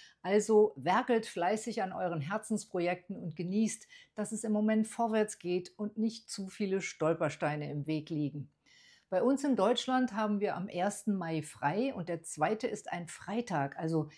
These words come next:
wenn ihr da einen Brückentag nehmen könnt, dann solltet ihr was Schönes unternehmen. Vielleicht einen Kurztrip und Freunde in einer tollen Stadt besuchen,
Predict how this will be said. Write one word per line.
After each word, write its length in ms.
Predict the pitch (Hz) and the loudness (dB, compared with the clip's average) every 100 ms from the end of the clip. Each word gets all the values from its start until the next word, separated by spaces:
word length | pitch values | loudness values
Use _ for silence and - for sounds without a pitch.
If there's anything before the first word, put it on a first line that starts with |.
| _ | _
wenn 160 | 185 220 | -2 2
ihr 100 | 214 | 2
da 120 | 196 | 2
einen 200 | 202 165 | 0 -2
Brückentag 580 | 165 254 311 208 156 147 | 0 0 0 -2 -2 0
nehmen 300 | 151 156 151 | -2 -2 -4
könnt, 400 | 170 180 - - | -4 -4 -6 -6
dann 160 | 160 165 | -6 -2
solltet 260 | 180 180 | -2 -2
ihr 140 | 180 156 | -4 -4
was 160 | 160 | -4
Schönes 440 | - - 196 196 - | -6 -2 0 0 -2
unternehmen. 720 | 170 175 160 165 160 139 - - - _ | -4 -2 -2 0 0 -2 -6 -18 -20 _
Vielleicht 460 | - 220 233 226 - | 0 2 2 0 -2
einen 220 | 220 208 | -2 -2
Kurztrip 800 | - 269 269 - - 165 - - | -2 -4 -4 -6 -2 -2 -2 -14
und 220 | 208 175 - | -8 -8 -8
Freunde 440 | - 160 196 208 | -4 0 2 2
in 160 | 185 185 | 0 -4
einer 300 | 180 170 - | -4 -4 -2
tollen 280 | 185 180 | -2 -2
Stadt 360 | 151 - 160 - | -4 -2 -4 -2
besuchen, 440 | 190 214 226 302 | -4 -2 -4 -8